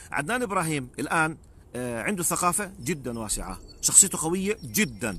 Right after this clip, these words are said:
عنده علم، آه، لكنه إيش؟ مدلس ويكذب وخائن. طب ع-، على كم واحد الآن في ناس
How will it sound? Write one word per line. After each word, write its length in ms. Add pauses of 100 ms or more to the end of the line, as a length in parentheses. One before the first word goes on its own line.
عنده 240
علم، 260 (100)
آه، 320 (200)
لكنه 320
إيش؟ 320
مدلس 680 (360)
ويكذب 480 (580)
وخائن. 440 (1300)
طب 140
ع-، 20
على 380
كم 200
واحد 260
الآن 320
في 200
ناس 400